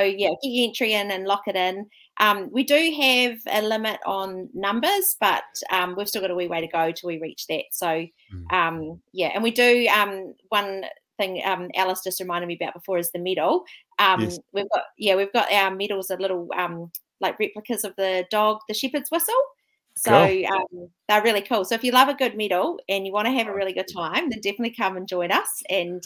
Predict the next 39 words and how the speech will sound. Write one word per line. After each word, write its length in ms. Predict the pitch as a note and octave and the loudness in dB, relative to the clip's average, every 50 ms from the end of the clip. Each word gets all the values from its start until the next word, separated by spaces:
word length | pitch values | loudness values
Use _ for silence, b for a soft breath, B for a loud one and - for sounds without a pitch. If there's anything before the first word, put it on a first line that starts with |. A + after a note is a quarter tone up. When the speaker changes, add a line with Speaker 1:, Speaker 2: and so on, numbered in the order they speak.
| - | -8
Speaker 2:
um, 340 | - F3 E3+ F3 F3 F#3 F3+ _ _ - | -6 -6 -6 -6 -6 -10 -14 _ _ 0
make 220 | G#3+ A3 A#3 - | 0 0 0 0
it 80 | A#3 G3+ | -2 -4
a 40 | |
weekend 560 | F#3 F#3 F#3 F#3 - - F3+ F3 F3 F3 E3+ E3+ | -2 -4 -6 -6 -6 -6 -6 -6 -6 -6 -4 -4
and 220 | E3 E3 F3 F3 _ _ _ _ _ _ _ - | -4 -4 -6 -10 _ _ _ _ _ _ _ 4
bring 160 | C4 C4 B3+ | 4 4 4
your 80 | B3+ B3+ | 2 2
friends 460 | - A#3+ A#3 A#3 A#3 A#3 A3+ A#3 - | 2 4 4 4 2 2 0 -2 -4
and 80 | G3 F#3 | -4 -4
bring 160 | G3 G3+ G#3 | -4 -6 -6
your 80 | G3+ - | -6 -4
family 500 | - F3+ F#3 F#3 F#3 F3+ F3+ F3+ F3+ F3 | -2 -2 -2 -2 -2 -2 0 0 0 0
and, 300 | E3 D#3+ D#3 E3 E3+ - _ _ _ | -2 -2 -4 -8 -12 -12 _ _ _
yeah, 280 | - F#3 D#3+ C#3+ E3 E3 - _ | -6 -4 -4 -4 -4 -6 -10 _
make 240 | - G#3+ G#3 G#3 G#3+ | -4 -2 -2 -2 -2
it, 80 | G3+ F#3+ | -2 -2
make 200 | G#3+ G#3+ A3 - | -2 -2 -2 -2
a 40 | - | -6
good 140 | - F3+ F3 | -6 -6 -4
day 180 | - E3+ E3+ E3+ | -4 -2 -2 -2
of 100 | E3+ E3+ | -2 -4
it. 120 | D3 - - _ _ _ _ _ _ _ _ _ _ _ _ _ _ _ _ _ _ _ _ _ _ _ _ _ _ _ _ _ _ _ _ _ - | -6 -6 -8 _ _ _ _ _ _ _ _ _ _ _ _ _ _ _ _ _ _ _ _ _ _ _ _ _ _ _ _ _ _ _ _ _ -16
Speaker 3:
Awesome. 320 | G2 G#2+ G#2+ - B2+ D3 | -12 -12 -10 -10 -6 -4
Now, 200 | D3+ D#3+ E3+ F3+ | -2 -2 0 0
I, 80 | F#3 G3+ G3 - - - | -2 -2 -2 -6 -8 -6
I 100 | F#3+ F#3+ E3+ D#3 - | -6 -6 -6 -10 -12
wanna 240 | E3 F3 F3+ E3+ D3 | -6 -4 -2 -2 -2
say 200 | - - D#3 C3+ | 0 0 0 0
that 120 | C3 C3+ | 0 -4
just 200 | B2+ F3+ E3 - | -6 -8 -6 -4
listening 480 | F#3+ F3+ - - E3 D3+ D3 C#3 C3 - _ - | -4 -4 -4 -4 -4 -4 -4 -8 -10 -16 _ -14
to 80 | C#3+ | -10
what 160 | C#3 C#3+ - | -10 -10 -10
you 60 | - A#2 | -10 -6
said 200 | - D3+ C3 A#2+ | -4 -2 -2 -2
about 220 | A2 B2 A#2+ A2+ | 0 -2 -2 -2
the 60 | A2+ | -4
e-bikes, 800 | A2 A2+ A#2+ B2 A#2 A2+ G2+ F2+ F2 - - - - - - | -4 -4 -4 -2 -2 -4 -4 -4 -6 -8 -12 -14 -16 -16 -16